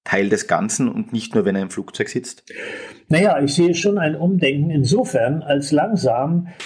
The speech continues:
Speaker 2: bei denen, also wie zum Beispiel dem Jürgen Raps oder anderen, klar ist, Führungspersönlichkeiten, dass, äh, wenn ich in einer bestimmten Art und Weise gut,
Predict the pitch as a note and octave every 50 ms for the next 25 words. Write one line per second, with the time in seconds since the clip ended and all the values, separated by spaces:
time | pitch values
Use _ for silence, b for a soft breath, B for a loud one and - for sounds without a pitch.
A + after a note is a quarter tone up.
0 | B B D3 C3 B2+ - F3+ G#3 G#3+ G3 E3 D3 C#3+ C#3+ C3+ C3 - B2+ A2 G2+
1 | - E3+ E3 D3 - - D3 C#3+ C#3 C#3 C#3 - D3 C#3 C3 B2+ B2 - - -
2 | _ _ _ _ _ - C3 C3 B2+ B2+ C#3+ C#3+ C3 C3 C#3 F#3+ A#3+ - - -
3 | C#3 A#2 A2+ A#2 B2 C3 C3 C3+ B2+ A#2+ A2+ B2 C#3 F3 F3+ F3 B B B B
4 | B B B B - - A#2+ A2+ B2 C#3 D#3+ F#3+ G#3+ A3+ A3 - C#4 - - -
5 | - - - - - _ _ _ - F#3 C3+ A#2 - - - F#3+ G#3 G3+ F3+ D3
6 | - - D#3+ C3 G#2+ B2+ B2+ A#2 A#2 A2+ - - A2+ A#2 C3 C#3+ E3+ F3 F3 B
7 | B B B B B - C#3 C#3 C#3 - - - - C#3+ C3 B2+ A#2+ A2+ G#2+ -
8 | - _ _ _ _ _ _ _ _ _ _ - B2 A#2 D3 D3+ D#3 E3+ D#3 C#3+
9 | C#3+ - - - C3+ C3+ C3 C3 B2+ B2+ A#2+ B2+ B2+ - - G3 G#3+ G#3 - F3+
10 | E3 D#3 D#3 D#3+ F#3+ D#3+ C#3 B2 A#2 B2+ C3 C#3 D3 C#3 B2 C3 C3 C3 - F3
11 | G3 A3 G#3+ - - - - - - - _